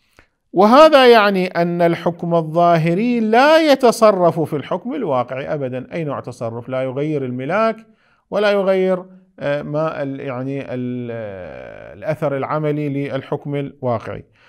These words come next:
ولكن هناك من ذهب إلى أن الأصول الجارية في الشبهات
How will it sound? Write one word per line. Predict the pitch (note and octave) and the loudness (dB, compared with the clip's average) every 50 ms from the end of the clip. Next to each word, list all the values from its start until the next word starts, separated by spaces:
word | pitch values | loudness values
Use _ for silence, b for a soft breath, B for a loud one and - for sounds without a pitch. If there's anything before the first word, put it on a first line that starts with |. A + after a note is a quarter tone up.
| b b b b - | b b b b -2
ولكن | - D#3 F3 G#3+ B3 A#3+ G#3+ - - D3+ C3+ | 0 4 6 8 8 8 6 4 0 -4 -4
هناك | C3 C3 C#3 D3 F3+ F#3+ F#3 E3+ E3+ D#3+ | -2 -4 -2 0 0 0 0 0 -2 -4
من | C3+ C3+ C3 B2+ C3 B2 | -4 -4 -4 -6 -4 -2
ذهب | D3+ D#3+ D3+ D3+ C3 B2+ | -2 0 0 -2 -2 -2
إلى | B2+ A#2 - C#3 C3 C3 | -4 -4 -4 -4 -4 -2
أن | B2+ B2+ A#2 - - D#3+ E3+ D#3 C3+ B2+ | -2 -4 -4 -6 -6 -6 -6 -6 -6 -6
الأصول | A#2+ A#2 A2 - - - - - D#3+ D#3 C#3+ C3+ B2 | -6 -6 -6 -8 -10 -12 -8 -8 -6 -4 -4 -4 -4
الجارية | A#2+ A2+ A2+ A2 G#2 G#2+ C3 C#3 C3+ C3 C3 C3 C3 C3 C#3+ D#3+ D#3 C3 - - _ _ _ _ _ _ _ _ _ _ _ _ _ _ _ | -4 -4 -6 -6 -6 -4 -2 -2 -2 -2 -2 -2 -2 -2 -2 -2 -2 -2 -6 -12 _ _ _ _ _ _ _ _ _ _ _ _ _ _ _
في | _ _ _ - C3+ | _ _ _ -6 -6
الشبهات | B2 - - - C#3 C3 B2+ C3 C3+ C3 B2 C3 C3 C3+ C3+ C3 C3 C3 - | -6 -6 -8 -10 -8 -6 -6 -4 -4 -4 -2 0 0 2 2 0 -2 -4 -8